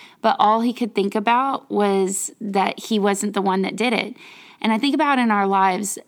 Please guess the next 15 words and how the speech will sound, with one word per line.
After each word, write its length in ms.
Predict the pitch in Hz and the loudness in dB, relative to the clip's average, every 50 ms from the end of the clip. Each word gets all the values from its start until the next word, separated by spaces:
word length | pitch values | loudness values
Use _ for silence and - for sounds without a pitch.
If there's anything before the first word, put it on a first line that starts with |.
| _ - | _ -4
it's 220 | - 214 208 - | -4 -4 -4 -4
how 240 | - - - 233 247 | -6 -2 0 0 2
we 120 | 247 269 262 | 2 2 0
respond 520 | 247 233 220 - - 196 190 190 196 190 | 0 -2 -4 -2 -2 0 0 0 0 -2
to 180 | - 202 - - | -4 -6 -4 -4
other 200 | 185 190 190 185 | -2 -2 -4 -4
people's 420 | - - 190 185 - 180 180 - | -4 -6 -6 -4 -4 -6 -6 -6
promotion. 540 | - - 208 196 175 185 175 - - 214 202 | -8 -8 -6 -4 -4 -4 -4 -6 -6 -6 -6
It's 140 | 202 202 - | -6 -6 -4
how 200 | - 214 190 196 | -2 0 0 2
we 80 | 196 | 2
respond 580 | 196 196 196 196 - - - 208 196 202 208 202 | 2 0 0 -2 -4 -2 0 0 2 2 2 0
when 120 | 196 190 | 0 0
we 80 | 196 196 | 0 -2
see 280 | 190 - - 196 - | -2 -2 -2 -2 -2